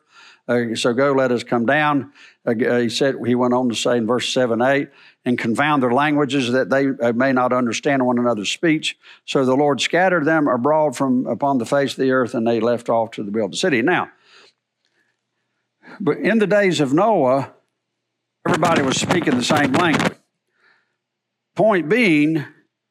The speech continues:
uh, we are approaching a day that language is not much of a barrier anymore. Now, believe it or not, uh,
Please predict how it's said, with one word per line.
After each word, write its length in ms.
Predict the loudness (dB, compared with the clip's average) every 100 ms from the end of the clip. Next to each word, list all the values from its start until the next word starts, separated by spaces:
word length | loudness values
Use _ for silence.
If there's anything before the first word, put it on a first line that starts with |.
| _ _ _ _ _ _ _ _ -4
uh, 200 | 0 0
we 300 | 2 2 2
are 300 | 2 2 0
approaching 580 | 0 0 0 0 2 2
a 80 |
day 640 | 2 2 2 0 0 -2 -10 _ _ _ _ _
that 120 | -2 0
language 380 | 2 2 0
is 140 | -2 0
not 340 | 0 -2 -4
much 240 | -2 -2 -2
of 80 |
a 60 | -2
barrier 420 | 0 -2 -2 -6
anymore. 500 | -8 -10 -12 -14 -20 _ _ _ _ _ -8
Now, 80 | -2
believe 260 | 0 2
it 60 | 0
or 100 | 2
not, 460 | 2 0 -2 -6 -8
uh, 320 | -6 -8